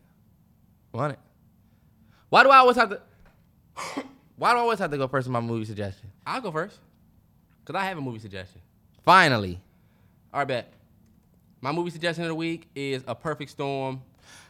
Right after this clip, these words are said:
Speaker 1: Damn,
Speaker 2: Um,
Speaker 1: are you kidding me?
Speaker 2: Yes.
Speaker 1: Are you dead ass?
Speaker 2: Yeah.
Speaker 1: You dead ass.
Speaker 2: Look.
Speaker 1: Why my movie suggestion of the week is, is The Perfect Storm.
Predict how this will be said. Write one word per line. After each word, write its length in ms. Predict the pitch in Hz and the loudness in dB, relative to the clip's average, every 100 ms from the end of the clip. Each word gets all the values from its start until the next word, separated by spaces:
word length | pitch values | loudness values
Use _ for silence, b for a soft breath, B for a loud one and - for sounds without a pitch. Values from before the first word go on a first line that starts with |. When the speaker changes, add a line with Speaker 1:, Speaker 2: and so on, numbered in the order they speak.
| b | b
Speaker 1:
Damn, 300 | - 302 339 | 6 8 8
Speaker 2:
Um, 40 | 285 | 8
Speaker 1:
are 60 | 302 | 6
you 120 | 294 | 4
kidding 300 | 269 330 359 | 2 4 4
me? 340 | 381 370 392 - | 2 2 -2 -6
Speaker 2:
Yes. 320 | 127 110 - _ _ _ _ _ | -8 -8 -12 _ _ _ _ _
Speaker 1:
Are 60 | - | 4
you 60 | 302 | 8
dead 140 | 311 277 151 | 8 8 4
ass? 140 | 117 - | -2 -10
Speaker 2:
Yeah. 160 | 240 160 - _ _ _ _ | -10 -10 -14 _ _ _ _
Speaker 1:
You 180 | 190 269 | -2 0
dead 260 | 165 247 294 | 8 10 10
ass. 600 | 302 214 127 110 - - _ _ _ - | 8 6 2 -6 -16 -20 _ _ _ -4
Speaker 2:
Look. 340 | 247 196 - - _ _ _ _ _ _ _ _ _ _ _ _ _ _ _ _ _ _ _ _ | -2 -2 -6 -20 _ _ _ _ _ _ _ _ _ _ _ _ _ _ _ _ _ _ _ _
Speaker 1:
Why 180 | - 247 | 10 10
my 180 | 269 277 | 10 6
movie 320 | 247 269 254 | 2 -2 -4
suggestion 440 | 247 214 247 233 240 | -6 0 0 0 -2
of 80 | 226 | -4
the 80 | |
week 200 | 220 233 | -4 -4
is, 200 | 220 185 - | -4 -4 2
is 160 | 202 175 | 4 6
The 100 | 190 | 6
Perfect 400 | 180 214 196 185 | 6 6 4 -2
Storm. 760 | - 233 254 247 208 135 101 | 2 6 8 8 6 4 0